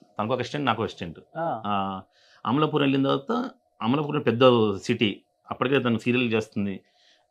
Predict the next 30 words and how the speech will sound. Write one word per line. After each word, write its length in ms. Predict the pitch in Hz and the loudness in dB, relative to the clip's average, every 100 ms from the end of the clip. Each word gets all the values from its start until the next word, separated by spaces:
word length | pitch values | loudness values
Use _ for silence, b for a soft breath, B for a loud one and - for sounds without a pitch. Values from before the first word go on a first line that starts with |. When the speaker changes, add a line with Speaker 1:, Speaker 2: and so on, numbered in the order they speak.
| _ | _
Speaker 1:
అమలాపురం 300 | 107 147 165 | 4 4 4
నుంచి 100 | 170 | 2
ఇంకా 140 | 147 139 | 0 2
బెండమూరు 420 | 113 135 165 156 | 4 4 4 2
లంక 200 | 147 135 | 2 0
అని 100 | 143 | -4
పల్లెటూరు 480 | 175 - 151 151 123 | -6 -8 -4 2 2
అనమాట, 260 | 107 92 | 2 0
ఒక 180 | - - | -6 -12
ట్వెల్వ్ 760 | - 110 95 87 - 98 120 113 | -2 0 0 -2 -8 -4 -2 -2
కిలోమీటర్స్. 460 | 110 90 85 - _ _ - | -2 -4 -8 -16 _ _ 2
అక్కడికి 280 | 107 139 120 | 2 4 2
వెళ్ళాం. 200 | 120 110 - _ b b b | 2 0 -4 _ b b b
అక్కడ 280 | 123 123 143 | 6 6 4
ఇల్లు 420 | 135 135 160 151 | 2 2 2 2
ఇవ్వలే, 380 | 139 123 139 135 | 2 2 2 4
ఇవ్వరేమో 380 | 117 135 139 127 | 2 2 2 2
అని 160 | 120 | 2
చెప్పి 520 | 113 - 233 156 107 101 | 0 -2 -2 -2 -2 0
సరదాగా 260 | 113 117 131 | 2 4 4
మేము 160 | 123 | 2
ఇద్దరమే 260 | 101 120 131 | 0 0 2
ఇలా 260 | 110 98 - - - | 2 0 -2 -6 2
తాళి 200 | 110 123 | 4 4
కట్టేసుకుని 440 | 113 101 - - | 2 -2 -4 -4
బొట్టు 220 | 123 104 | -4 -4
పెట్టేసుకున్నాం, 400 | 110 98 - 95 | -4 -4 -6 -4
మ్యారేజ్ 300 | 95 104 101 | -2 -2 -4
కపుల్ 220 | - 90 | -8 -8
అని. 160 | 85 90 | -10 -10